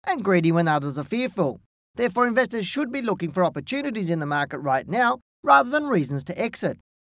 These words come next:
That said, I'm a firm believer of cutting your losses short and letting your profits run, which means setting stop losses to preserve your capital and minimize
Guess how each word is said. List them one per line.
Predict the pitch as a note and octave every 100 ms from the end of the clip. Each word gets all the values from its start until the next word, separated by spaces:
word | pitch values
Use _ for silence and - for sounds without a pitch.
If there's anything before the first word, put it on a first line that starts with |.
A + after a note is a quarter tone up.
| _ -
That | C#4 B3+
said, | B3+ B3 - -
I'm | C#4
a | D4
firm | - C4+ C#4
believer | A3 F#3+ G3 G3
of | A3 F3+
cutting | - B3+ C4 A#3+
your |
losses | F#3 E3 - C#3
short | - A#3+ - -
and | - C#4+ C4
letting | G3 E3
your | D#3
profits | - D#3 C3+ C3 F3+
run, | B3 F3 B2 _
which | - G#3
means | A3+ A3+ F#3+
setting | C#4 B3+ F#3
stop | - C4 -
losses | D#3 D3 G3+ F#3 _ _
to | C#4
preserve | D4 G3+ F#3+ D3
your | D3
capital | B3 A#3+ A#3+ B3 G#3+ -
and | C#4+ C#4+
minimize | C4 A3+ F#3+ F#3+